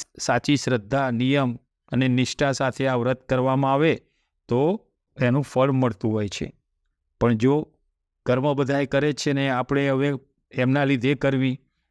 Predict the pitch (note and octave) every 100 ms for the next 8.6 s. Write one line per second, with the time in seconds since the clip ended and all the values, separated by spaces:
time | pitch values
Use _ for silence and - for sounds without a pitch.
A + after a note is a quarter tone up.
0 | - A#2+ C3 C#3+ C#3 C3 C3+ C3+ C#3 C3+
1 | D3 C#3 C#3 B2 C3 B2+ A#2+ B2+ C#3 C3
2 | C#3+ D3+ C#3+ D3 C#3 A#2+ C3 B2+ C3 -
3 | C3 D3 C3 C#3 C#3 B2+ C#3+ C3+ _ _
4 | _ - F#3 F#3+ F#3+ F#3+ E3 A2+ F2+ -
5 | _ _ _ _ _ _ _ A#2+ C#3+ F#3
6 | C#3+ F3 D#3+ D#3 - D#3+ D3 C3+ D3 -
7 | C3+ A#2 A2 G2+ - A2+ A#2+ A#2+ D#3+ E3
8 | D#3 D#3 C#3+ - C#3 C3